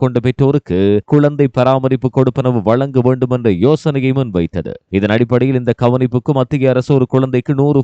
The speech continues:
பிராங்குகள் பங்களிக்கும். இந்த கொடுப்பனவு குழந்தைகளை கொண்ட பெற்றோர்கள் ஏற்கனவே பெறும் தற்போதைய குடும்ப கொடுப்பனவுடன் கூடுதலாக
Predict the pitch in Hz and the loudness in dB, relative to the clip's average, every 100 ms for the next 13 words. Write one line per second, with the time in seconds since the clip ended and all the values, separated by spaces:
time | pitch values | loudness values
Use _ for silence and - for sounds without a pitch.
0 | 131 127 131 120 127 127 98 82 80 - | 0 -4 -4 -4 -2 -2 -2 -4 -4 -6
1 | 71 - 101 98 - 123 117 117 131 147 | -6 -4 -2 0 0 0 0 0 0 0
2 | 135 131 127 131 123 127 120 127 120 135 | -2 0 -2 -2 -2 -2 0 -2 0 0
3 | 120 156 135 - 131 127 127 - 127 120 | 0 0 -2 -2 -2 2 0 0 -2 0
4 | 131 - 147 139 131 - 147 156 139 - | -4 0 0 2 0 0 -2 0 -2 0
5 | 143 139 139 127 123 120 - 165 147 139 | 0 0 -2 0 0 -2 0 0 0 -2
6 | 113 | -2